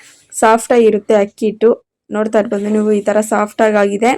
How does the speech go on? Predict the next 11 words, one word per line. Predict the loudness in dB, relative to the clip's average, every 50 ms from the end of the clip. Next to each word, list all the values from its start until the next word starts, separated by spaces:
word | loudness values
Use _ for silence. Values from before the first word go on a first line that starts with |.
| -4 _ _ _ _ _ _ _ -20 _ _ _ _ _ _ _ _ -14
ಇಷ್ಟ | -12 -10 -2 2 4
ಆದ್ರೆ | 4 4 4 4 2
ಸಾಕು. | 0 0 -2 -2 0 0 -2 -2 -2 -4 _ _ _ _ _ _ _ _ _ _ _ _ _ _ _ _ _ _ _ _ _ _ _ _ _ _ _ _ -4
ನಿಮ್ಗೆ | 0 0 2 2 4 2 2
ಸ್ವಲ್ಪ | 2 4 2 2 2 0 0
ಗಟ್ಟಿ | 2 0 0 0 0 2 2
ಅನಿಸಿದ್ರೆ | 4 2 2 0 -2 -4 0 0 2 2 2 0 -2 -2 -2
ಇನ್ನು | -2 0 0 2
ಸ್ವಲ್ಪ | 2 2 2 2 0 0
ಬಿಸಿನೀರು | 0 -2 -4 -4 -2 0 0 2 2 0
ಹಾಕ್ಕೊಳ್ಳಿ. | -2 0 -2 0 0 0